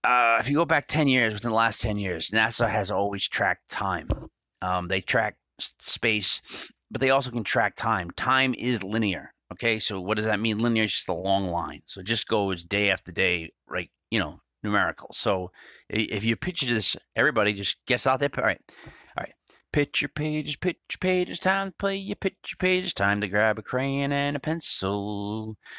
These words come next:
Picture pages, picture pages, fill your days with picture pages, time for Bill Cosby to rape another person.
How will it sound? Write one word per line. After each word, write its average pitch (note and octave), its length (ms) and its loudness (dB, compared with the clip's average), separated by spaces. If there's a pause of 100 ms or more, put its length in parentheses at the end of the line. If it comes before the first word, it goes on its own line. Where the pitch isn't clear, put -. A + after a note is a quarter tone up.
(380)
Picture D3+ 340 0
pages, C3 360 -2
picture - 360 -2
pages, B2 340 -4
fill C3 220 2
your E2+ 160 0
days G2 280 0
with A2 100 -8
picture - 340 -4
pages, F2+ 400 -2
time G#2+ 240 2
for E2 100 -10
Bill F#2+ 340 -4
Cosby G#2 440 0
to A2 280 -2
rape A#2+ 340 0
another A#2+ 360 2
person. E3 500 -2